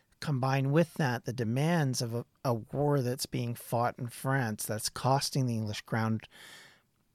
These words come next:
thousands of pounds every year, that is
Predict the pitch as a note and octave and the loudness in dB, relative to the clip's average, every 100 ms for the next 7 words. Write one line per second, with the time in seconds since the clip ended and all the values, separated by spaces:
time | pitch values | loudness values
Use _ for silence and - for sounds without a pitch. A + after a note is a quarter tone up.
0 | _ _ - D3+ D3 D#3 C#3 C#3 C3 C#3 | _ _ 2 10 10 10 6 4 2 2
1 | A#2+ - - C3+ C3+ B2 A2+ A#2 G#2+ A#2 | -2 -2 -2 0 2 0 -2 -4 -2 -2
2 | A#2+ A#2 A2+ A#2+ A#2 B2+ | 0 0 -2 -2 -4 -6